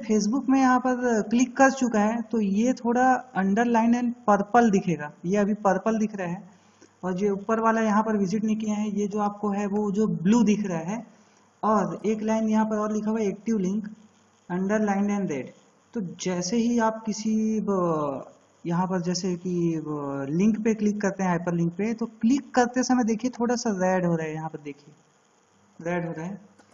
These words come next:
click करते ही, तो वो है वहाँ पर active हो जाता है वो। और यहाँ पर जो link है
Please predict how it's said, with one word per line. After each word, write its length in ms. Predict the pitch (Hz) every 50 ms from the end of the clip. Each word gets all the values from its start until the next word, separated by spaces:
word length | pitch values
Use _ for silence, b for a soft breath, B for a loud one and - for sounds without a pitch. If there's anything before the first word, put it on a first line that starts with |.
| _ _
click 180 | - 160 156 - -
करते 260 | 156 147 - - 151
ही, 60 | 147 147 147 _ _ _ _ _ _ _ _ _ _ _ _ _ _ _ _ _ _ _ _ _ _ _ _ _ _ _
तो 80 | 190 202 220 214 202 - 156 143
वो 180 | 151 175 190 196
है 200 | 190 202 196 190
वहाँ 180 | 190 180 180
पर 240 | 180 180 208 208 -
active 360 | 180 170 170 - - 202 202
हो 100 | 190 190
जाता 280 | 175 175 175 170 175 180
है 60 | 180
वो। 200 | 170 190 226 233 - - B B B B B B B B _ _ -
और 840 | 180 190 196 190 175 180 185 185 180 170 165 151 147 139 - - - - _ _ _ _ _ _ _ _ _ _ _ _ _ _ _ _ _ _ _ -
यहाँ 220 | 175 175 185 196
पर 260 | 196 220 220 214 196 175
जो 200 | 165 185 208 208 208 202
link 580 | 190 175 165 160 156 160 180 220 254 254 254 -
है 360 | 208 190 180 190 220 233 -